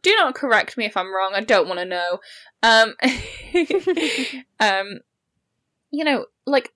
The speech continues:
the shipping culture, it's very alive and well. Like, when the first few seasons came out, and I remember looking this up 'cause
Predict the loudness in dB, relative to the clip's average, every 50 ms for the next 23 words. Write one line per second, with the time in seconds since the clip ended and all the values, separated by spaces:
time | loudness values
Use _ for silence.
0 | -18 -4 -2 -2 0 2 2 2 2 0 -4 -2 0 0 0 0 0 -2 -2 -2
1 | -2 -2 -4 -6 -6 0 2 2 4 4 6 4 4 4 2 -2 -2 -2 -2 -4
2 | -2 0 0 0 0 -2 -10 -6 2 4 4 6 4 4 0 -4 -8 -6 -6 -6
3 | -8 -2 _ 2 4 4 2 0 -4 -4 0 0 0 0 -2 -6 -6 -6 -6 -4
4 | -4 -4 -4 -4 -6 -6 -6 -6 -6 -6 -6 -4 -2 -2 -2 0 0 0 -2 -2
5 | -2 -2 -2 -2 0 0 0 -2 -2 -6 -12 -14 -8 -6 -8 -8 -6 -8 -10 -10